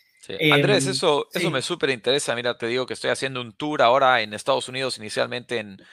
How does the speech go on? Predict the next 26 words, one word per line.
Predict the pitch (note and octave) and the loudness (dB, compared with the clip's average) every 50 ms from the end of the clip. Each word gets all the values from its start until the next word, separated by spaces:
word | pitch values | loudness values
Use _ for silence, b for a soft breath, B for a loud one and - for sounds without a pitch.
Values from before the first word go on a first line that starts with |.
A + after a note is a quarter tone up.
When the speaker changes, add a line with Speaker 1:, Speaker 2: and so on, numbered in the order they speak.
| b b b b b b | b b b b b b
Speaker 1:
en | - - G#2 G#2 G2+ G2+ | -6 -4 -4 -4 -4 -4
noviembre. | G2+ G#2+ A#2+ C3 C3 C3 B2+ C3 D3 D#3 b b b b b b | -4 0 0 0 0 0 -2 -4 -4 -4 b b b b b b
En | - A#2+ A#2 | -10 -10 -8
diciembre | G#2+ G#2+ - - D3 C#3 C3+ B2+ C3 | -6 -6 -2 -2 -2 -2 0 0 0
me | A#2+ A2+ | 0 2
voy | A#2 B2 B2+ A#2+ | 2 2 0 0
para | - - A2+ A2 G#2+ G#2+ G#2+ G#2 G#2 G#2 G#2 G2+ G#2 | 4 4 6 6 6 6 4 4 4 4 2 2 0
Latinoamérica. | G2+ G2+ - - G#2+ G#2 A2 A#2+ B2+ B2 A#2 - B2 C3 C#3+ - - _ | -2 -4 -6 -6 -6 -6 -4 -4 -2 -4 -2 -2 0 -2 -2 -2 -8 _
Estoy, | - - - A2+ A2 G#2+ G#2+ G#2+ G#2+ G#2+ G#2+ G#2 G2+ - - | -18 -10 -4 -4 -2 -2 -2 -4 -4 -4 -4 -6 -6 -8 -8
eh, | - G2+ G2 | -8 -8 -8
pensando | - G#2 G2 G2 A2 A2 A2+ A2+ G#2+ G2 | -8 -10 -10 -8 -8 -6 -4 -4 -6 -2
parar | - - G2+ G2+ G2+ G#2 G#2 - | -2 -2 0 0 0 -2 -2 -4
por | - G#2 G2+ G2 G2 G2 F#2+ _ | -8 -8 -6 -4 -4 -6 -8 _
Perú, | - G2 G#2 A2+ B2 B2 A#2+ A#2+ A2 | -6 -4 -2 -2 -2 -4 -6 -6 -4
Bolivia. | A2 G#2+ G#2+ A#2 A#2 A2+ A2+ A2+ A2+ A#2+ A#2+ _ _ _ _ _ _ _ _ _ | -4 -4 -2 -2 -4 -2 0 0 0 0 0 _ _ _ _ _ _ _ _ _
Eh, | - G2+ G2+ G2 F#2+ F#2+ F#2+ F#2+ F#2+ F#2+ F#2 - _ - | -2 0 2 2 2 0 -2 -2 -4 -4 -6 -8 _ -10
acabo | - - - D#3 E3 D#3+ | -8 0 4 6 8 10
de | D3 B2 | 8 8
estar | - - B2+ B2 | 6 4 2 2
en | B2 A2+ | 2 -2
Colombia, | - A#2 A2 A2+ A#2+ A#2+ A#2+ A#2 A2 G#2+ | -2 -2 0 0 -2 0 0 2 0 2
acabo | - - B2 C3 | 4 4 4 4
de | B2 A#2 | 4 2
estar | - - A#2 A2 | 0 0 0 0
en | G#2+ G#2+ | 0 -2
México. | A2 A2+ A2 A2+ G#2+ - - A2 A2+ A2+ | -2 -6 -6 -6 -8 -4 -2 -2 -2 -4